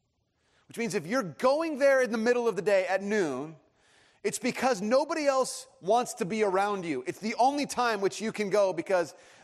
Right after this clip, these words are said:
this is generally a task that women would take care of. The women would gather in the morning and they would be together and have this sort of interaction.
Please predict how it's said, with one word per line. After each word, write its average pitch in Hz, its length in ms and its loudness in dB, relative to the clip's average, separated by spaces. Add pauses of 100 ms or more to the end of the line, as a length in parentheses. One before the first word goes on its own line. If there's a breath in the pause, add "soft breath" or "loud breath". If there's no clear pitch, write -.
(100)
this 196 220 -2
is 170 140 -6 (160)
generally 196 320 2
a - 20 -2
task 165 380 -2
that 160 80 -6
women 156 240 -4
would 147 100 -6
take 143 200 -4
care 156 200 0
of. 117 120 -2 (340 loud breath)
The 208 80 4
women 285 320 2
would 262 160 0
gather 240 380 2
in 233 40 2
the 226 80 -2
morning 226 340 0
and 190 80 -4
they 202 100 0
would 185 140 0
be 220 160 -2
together 196 360 0
and 165 80 -4
have 208 240 -2
this 233 100 -4
sort 220 160 2
of 202 80 2
interaction. 202 600 0